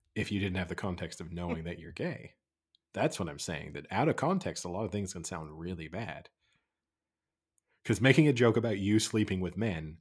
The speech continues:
can come across as being a homophobic joke, as if we're ma-, telling you, we're like, "That's gay" kind of joke, versus, "Oh no, you actually sleep with men." <laughs> Like, that's, that's the,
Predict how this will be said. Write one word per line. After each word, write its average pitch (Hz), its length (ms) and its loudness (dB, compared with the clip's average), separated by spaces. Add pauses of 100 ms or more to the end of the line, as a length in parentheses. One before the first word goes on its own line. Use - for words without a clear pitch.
can 92 160 -6
come 101 180 0
across 95 400 0
as 80 120 -6
being 82 220 -6
a 80 60 -6
homophobic 87 640 -8
joke, 85 380 -6
as 80 100 -10
if 85 140 -10
we're 82 100 -6
ma-, 82 140 -8 (140)
telling 85 280 -8
you, 80 200 -10
we're 87 200 -12
like, 85 300 -8
"That's 143 320 -2
gay" 95 640 -2 (260)
kind 92 160 -2
of 80 100 -6
joke, 80 400 -6 (340)
versus, 90 580 -4
"Oh 104 100 2
no, 95 160 0
you 85 180 -2
actually 80 380 -8
sleep 90 320 -6
with - 180 6
men." - 220 -4 (140)
<laughs> - 160 -12 (760)
Like, 123 140 -8 (100)
that's, - 420 -4 (540)
that's 120 340 0
the, 98 180 -4